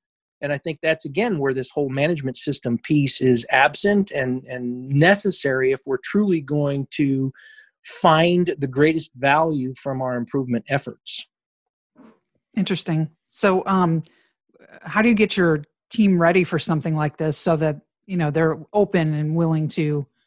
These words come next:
Speaker 2: accept the changes? Some people hate change, you know that. They just dig their heels in.
Speaker 1: Yeah. Well, I think it begins with a conversation.
Speaker 2: Mm-hmm.
Speaker 1: And I think we, we often resist change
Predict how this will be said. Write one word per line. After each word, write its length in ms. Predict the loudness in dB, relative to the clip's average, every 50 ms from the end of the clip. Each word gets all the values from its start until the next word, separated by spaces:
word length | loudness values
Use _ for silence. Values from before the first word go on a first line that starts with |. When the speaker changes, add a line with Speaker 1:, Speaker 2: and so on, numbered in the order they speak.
| _ _ -16
Speaker 2:
accept 360 | -12 -6 -2 -2 -2 -2 -4
the 80 | -6 -6
changes? 440 | -6 -6 -6 -6 -8 -10 -8 -2
Some 160 | 0 2 2 4
people 220 | 2 2 0 0
hate 260 | 0 0 0 0 0
change, 520 | 0 2 2 4 4 4 4 2 0 0 -2
you 120 | -2 -2
know 100 | 0 0
that. 360 | 0 2 0 0 -2 -4 -6 -8
They 120 | -10 -8
just 220 | -6 -8 -8 -8
dig 140 | -10 -10 -6 -4
their 140 | -4 -2
heels 260 | -2 -2 -2 -4 -4 -6
in. 200 | -8 -10 -10 -12 _ _ _ _ _ _ _ _ _ _ _ _ _ _ _ _ _ _ _ _ _ _ _ _ _ _ _ _ _ _ _ _ _ 2
Speaker 1:
Yeah. 240 | 4 4 4 4 0 -6 -14 -12 _ 2
Well, 140 | 4 4
I 100 | 6 4
think 220 | 2 2 0 -2 -2
it 100 | -2 -2
begins 320 | 0 2 2 2 4 4
with 140 | 4 2 2
a 40 | 0
conversation. 800 | 0 0 2 2 2 0 -2 0 0 0 0 -2 -4 -10 -14 -16 _ _ _ _ _ _ _ _ _ -6
Speaker 2:
Mm-hmm. 160 | -4 -2 0
Speaker 1:
And 460 | 0 0 0 0 0 0 -2 -2 -4 -6
I 80 | -10 -6
think 220 | -4 -4 -2 0
we, 180 | 0 0 0 -2 -2
we 180 | 0 2 2 2
often 480 | 4 2 2 2 2 0 0 -2 0
resist 720 | 0 0 0 0 -2 0 2 2 2 2 0 -6 -16 -20 _ _ _ -14
change 680 | -8 -4 -4 -2 -2 -2 -2 -2 -2 -2 -2 -4 -6